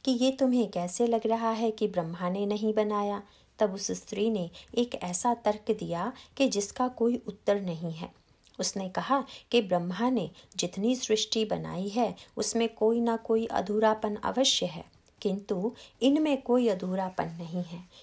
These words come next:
इसीलिए यह निश्चित हो गया कि ब्रह्मा ने नहीं बनाया है।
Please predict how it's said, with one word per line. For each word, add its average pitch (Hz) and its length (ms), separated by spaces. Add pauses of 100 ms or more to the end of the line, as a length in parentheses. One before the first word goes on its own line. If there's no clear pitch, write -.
(120)
इसीलिए 220 540
यह 196 320
निश्चित 180 480
हो 175 180
गया 180 360 (280)
कि 226 100
ब्रह्मा 180 440
ने 240 180
नहीं 214 280
बनाया 254 440
है। 190 240